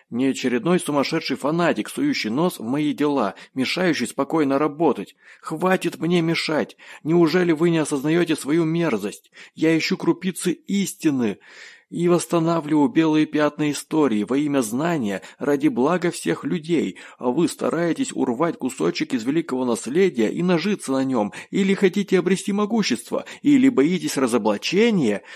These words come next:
все это мелочно и подло". Ноланд, извини мою экспрессию, но я так устал. Выговориться некому, работаю в одиночестве.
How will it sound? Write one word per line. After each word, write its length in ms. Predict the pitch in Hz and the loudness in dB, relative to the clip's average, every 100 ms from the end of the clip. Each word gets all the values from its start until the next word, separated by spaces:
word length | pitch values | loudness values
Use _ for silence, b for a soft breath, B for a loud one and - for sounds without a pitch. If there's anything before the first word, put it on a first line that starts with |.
| B | B
все 260 | - 156 | 0 2
это 220 | 123 113 | 2 2
мелочно 520 | 110 180 190 139 - 127 | 0 2 2 0 0 -4
и 160 | 160 | -4
подло". 600 | 151 170 151 107 101 90 _ _ _ _ _ _ _ _ | -4 -2 -2 -2 -4 -6 _ _ _ _ _ _ _ _
Ноланд, 500 | 104 110 123 95 - _ B B | -2 2 2 0 -10 _ B B
извини 400 | - 117 139 165 | -4 -2 0 2
мою 320 | 185 160 151 | 4 4 2
экспрессию, 640 | 131 - 110 104 - - - _ B B | -2 -6 -4 -4 -6 -14 -14 _ B B
но 80 | 113 | 0
я 140 | 113 | 0
так 260 | 107 160 139 | 0 -4 -4
устал. 500 | 127 - - 92 - _ B B - | -10 -10 -10 -10 -14 _ B B -4
Выговориться 540 | 147 156 147 139 - | 0 4 4 2 -2
некому, 520 | 135 170 165 95 92 - | 0 0 -2 -6 -10 -10
работаю 480 | 113 113 151 135 110 | -4 0 0 0 0
в 40 | |
одиночестве. 680 | 110 120 120 - - - - | 0 0 0 0 -10 -14 -18